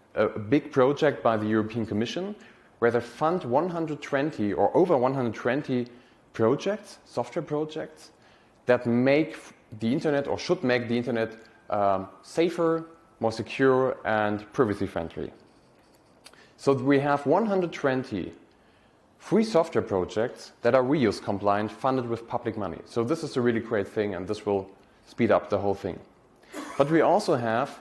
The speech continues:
and this is really great to know, the Linux kernel. This is right now sixty to seventy percent reuse compliant already. So they have added the copyright information and added the license identifiers already to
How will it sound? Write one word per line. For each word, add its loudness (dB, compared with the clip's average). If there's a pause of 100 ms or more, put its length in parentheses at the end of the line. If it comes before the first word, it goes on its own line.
(100)
and -4
this -6
is -8
really 2
great 2
to -4
know, 0
the -2
Linux 2
kernel. -2 (480)
This 2
is -2 (140)
right 2
now 2
sixty -6
to -8
seventy -2
percent -2
reuse -4
compliant -4
already. -6 (200)
So -4
they 2
have -6 (120)
added 2
the 0
copyright 0
information -4 (240)
and -4
added -2
the 0
license -2
identifiers -6 (280)
already 2
to -4